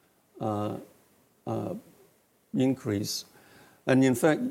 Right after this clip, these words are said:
you know, in terms of population statistics,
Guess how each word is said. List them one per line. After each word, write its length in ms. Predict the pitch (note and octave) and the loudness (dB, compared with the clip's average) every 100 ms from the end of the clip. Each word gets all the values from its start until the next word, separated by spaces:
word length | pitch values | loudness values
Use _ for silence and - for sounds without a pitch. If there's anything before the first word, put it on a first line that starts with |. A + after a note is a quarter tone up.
| - | 2
you 100 | C#3 | 4
know, 180 | A#2 | 4
in 220 | A#2+ B2+ B2 | 4 2 2
terms 260 | D3+ C#3+ | 2 2
of 100 | A#2 | 0
population 640 | - C#3+ - C3+ C#3+ D#3+ C#3 | 0 0 4 4 4 2 -4
statistics, 920 | - - - C3+ - A#2+ - - | -4 -6 -2 -4 -2 -4 -4 -8